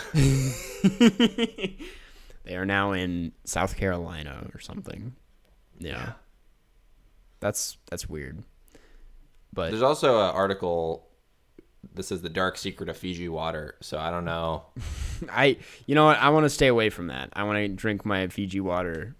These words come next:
Speaker 1: Yeah, I'm not gonna read that.
Speaker 2: Yeah. Um, this next one comes from, uh, it's a travel question, and it's from Jebediah the Great, and it is, "Would you guys recommend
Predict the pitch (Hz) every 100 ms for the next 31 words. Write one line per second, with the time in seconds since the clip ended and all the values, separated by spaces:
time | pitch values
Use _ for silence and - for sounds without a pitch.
0 | - 113 107 92 101 110 - 90 80 80
1 | 78 78 - - 87 87 73 69 - _
2 | - - - - _ 113 110 110 107 107
3 | - _ _ 139 143 - 135 185 - 139
4 | 92 - 156 - - _ - 123 107 101
5 | - 117 104 95 92 92 87 80 110 -
6 | 151 151 131 95 87 - 67 - - _
7 | _ _ - 85 76 107 - 110 98 95
8 | - 131 123 123 123 131 117 113 120 123
9 | 117 123 127 156 - - - - _ -
10 | 107 107 104 - 123 120 113 - 135 143
11 | 170 208 170 127 127 139 131 123 123